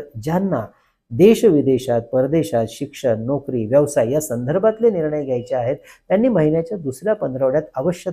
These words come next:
तयारीला लागावे, कामाला लागावे, योग्य ती मेहनत, कष्ट घ्यावेत. विद्यार्थ्यांना सुद्धा पहिला पंधरवडा जरा काळजीने घ्या असं सांगणार आहे.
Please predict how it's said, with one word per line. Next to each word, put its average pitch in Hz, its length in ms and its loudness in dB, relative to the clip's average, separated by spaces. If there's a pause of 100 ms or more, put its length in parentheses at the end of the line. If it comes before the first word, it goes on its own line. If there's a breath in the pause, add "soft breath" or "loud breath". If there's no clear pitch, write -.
तयारीला 131 420 0
लागावे, 123 420 -2
कामाला 127 460 -4
लागावे, 117 440 -4 (840)
योग्य 127 260 -4
ती 131 140 -2
मेहनत, 117 340 -2 (120)
कष्ट - 240 -8
घ्यावेत. - 440 -12 (600 loud breath)
विद्यार्थ्यांना 196 500 6
सुद्धा 180 220 2
पहिला 160 320 4
पंधरवडा 143 420 2
जरा 139 240 0
काळजीने 127 800 -4
घ्या 123 340 -6 (140)
असं 123 160 -10
सांगणार 117 400 -6
आहे. 120 260 -6